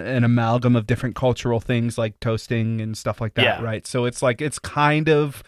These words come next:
Speaker 1: it, you, you know, him being like, "No, this guy, like, invented rap." It's like, <laughs> I mean, no.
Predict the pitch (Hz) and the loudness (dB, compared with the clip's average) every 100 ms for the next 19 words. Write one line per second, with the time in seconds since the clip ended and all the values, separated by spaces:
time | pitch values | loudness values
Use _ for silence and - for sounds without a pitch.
0 | - - - - 180 165 156 208 185 165 | -20 -20 -8 -2 -2 -2 -12 -6 0 2
1 | 151 156 185 180 170 156 143 202 170 151 | 4 4 2 0 0 -2 0 2 2 0
2 | 180 190 165 160 156 147 131 165 135 151 | -2 2 2 2 0 -2 0 0 0 0
3 | 147 165 190 185 254 185 220 190 190 226 | 0 -2 -2 -2 -2 -4 -4 -2 -2 -4